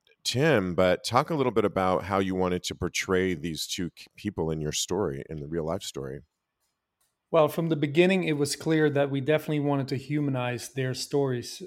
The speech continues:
Speaker 2: And one of the reasons is, like you said, a lot of the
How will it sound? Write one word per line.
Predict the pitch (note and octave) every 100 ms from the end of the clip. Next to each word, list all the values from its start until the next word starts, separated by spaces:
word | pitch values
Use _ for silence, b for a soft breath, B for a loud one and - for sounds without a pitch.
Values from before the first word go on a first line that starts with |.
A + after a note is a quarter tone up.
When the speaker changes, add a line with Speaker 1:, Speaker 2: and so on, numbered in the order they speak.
| -
Speaker 2:
And | B2 A#2+ A#2+ D3
one | C3+ C#3
of | C3+
the | C#3
reasons | C3+ C#3 C3+
is, | B2+ B2 -
like | D3+ B2+ C3+
you | C3
said, | - D3+ C3 -
a | C3+
lot | C3 C#3
of | C#3
the | A#2+ C3+ B2+